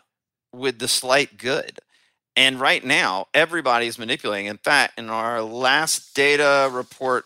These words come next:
um, we were looking at, or we were looking at the secession thing. I put in here, s-, in our, one of our data p-, uh, studies, seventy-two percent of Americans believe the news and information on Facebook is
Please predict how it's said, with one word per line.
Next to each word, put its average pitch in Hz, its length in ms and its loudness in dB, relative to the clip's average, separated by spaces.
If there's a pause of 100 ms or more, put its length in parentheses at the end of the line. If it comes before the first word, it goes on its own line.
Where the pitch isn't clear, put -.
(120)
um, 110 320 -4
we 110 120 -10
were 107 140 -8
looking 120 500 -4
at, - 320 -6
or 113 160 -2
we 123 160 -6
were 120 100 -4
looking 127 260 -4
at - 100 -6
the 101 80 -10
secession 110 540 -2
thing. 95 180 -6 (100)
I 104 140 -4
put - 420 -8
in 120 140 -8
here, 110 500 -6 (480)
s-, - 320 -2
in 131 120 2
our, 123 220 4
one 147 200 -2
of 135 80 -2
our 117 120 2
data 139 280 2
p-, - 220 -12
uh, 101 400 0
studies, 98 440 -2
seventy-two 151 680 0
percent 123 280 -6
of 110 60 -10
Americans 110 580 -6
believe 104 360 -10
the 107 100 -12
news 120 380 -8
and 113 80 -8
information 104 500 -10
on 101 140 -12
Facebook 117 600 -6
is 85 140 -10